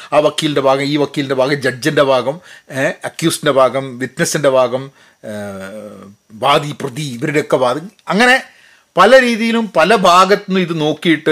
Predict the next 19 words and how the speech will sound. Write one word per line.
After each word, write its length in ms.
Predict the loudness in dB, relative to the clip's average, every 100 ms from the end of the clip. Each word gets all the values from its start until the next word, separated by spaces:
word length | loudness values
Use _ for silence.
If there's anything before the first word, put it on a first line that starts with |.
| 0
നമ്മളെ, 440 | 0 2 6 6 6 2 -6 _ _ 0
ആ, 60 | 0 0 -14 _
സത്യത്തിൽ 520 | -8 -6 -4 0 0 2
ഇവരൊക്കെ 340 | 6 4 4 0
കണ്ടുപിടിക്കുന്നതിന് 640 | 2 2 4 4 4 4
മുമ്പ് 400 | 2 0 0 2 2
നമുക്ക് 420 | 2 0 -2 -2 -6 -10 _ _
ഇത് 60 | -2
സോൾവ് 360 | 4 6 6 6
ചെയ്യാൻ 180 | 2 4
പറ്റുമോ 360 | 0 2 4 4
എന്ന് 160 | 4
നമ്മൾ 240 | 0 0 -2
ചിന്തിക്കുന്ന, 600 | -4 -6 -6 -6 -2 -2
നമുക്ക് 260 | -2 -4
ഇന്റലക്ച്വൽ 520 | -4 2 2 2 -2
സ്റ്റിമുലേഷൻ 640 | -4 -4 -4 0 0 -2 -6
തരുന്ന 320 | -6 -6 -8 -12 _ -20 _ _
ഒരു 160 | 0